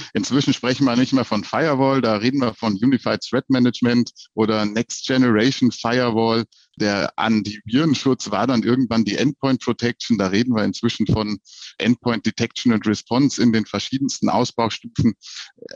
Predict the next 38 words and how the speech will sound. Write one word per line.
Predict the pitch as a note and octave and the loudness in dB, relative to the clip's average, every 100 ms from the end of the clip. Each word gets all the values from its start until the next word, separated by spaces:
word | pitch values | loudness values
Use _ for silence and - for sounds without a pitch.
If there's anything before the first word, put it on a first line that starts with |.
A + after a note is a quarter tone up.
| - | -4
Ja, | A2 G#2 C#3+ D3 | -2 0 0 0
natürlich | G#2+ G#2+ - C3+ C3+ A#2+ | 0 -2 2 2 2 0
kann | - B2 | 0 2
man | A#2+ | 2
immer | A2 A#2 F#2+ | 2 0 0
sagen, | G2+ A#2 A2 | 0 0 -2
natürlich | G2+ A#2+ C3 A2+ | -2 -2 -2 0
müssen | A#2 A2 | 0 0
sich | G#2 | -4
die | - F#2+ | -4 -2
Hersteller | A2 - A#2 G#2+ | -2 -2 -2 0
Neues | G2+ A2 G#2+ - | 2 2 0 0
einfallen | G#2 A#2+ C3+ A#2 | 0 0 -2 0
lassen, | A2+ A#2 - G#2 | 0 0 0 0
damit | G2+ A#2 | 0 -2
sie | A#2+ F#2 | -2 0
auch | G#2 - G2+ | -2 -4 -8
zu | - | -6
ihrem | A2 G#2 F#2+ | -2 0 2
Geld | G#2 C3 - | 0 0 0
kommen. | C#3+ C#3 - - - - | -2 -2 -8 -18 -18 -6
Das | G#2+ G2+ | -4 -4
ist | - B2 - - | 0 -2 -2 -6
aber | F2+ A2 A#2+ A#2+ - | -4 0 0 0 -2
zum | - A#2+ | -2 -2
großen | G#2+ A2+ B2 - | 0 0 2 2
Teil, | G#2 G2+ A#2 G#2+ | 0 0 -2 -2
was | G#2+ | -2
da | - G#2 | -2 -2
momentan | G#2 A#2+ A2 G#2+ A2+ | 0 0 0 0 0
unterwegs | G#2+ A2 F#2 G#2+ - - | 0 -2 -2 -4 -4 -8
ist, | - | -6
hat | G2+ | -4
das | A#2+ - | -4 -2
schon | A2 | -2
alles | F#2+ G#2 G#2+ G#2+ | 0 -2 -2 -4
Hand | G2+ | -4
und | G#2+ | -2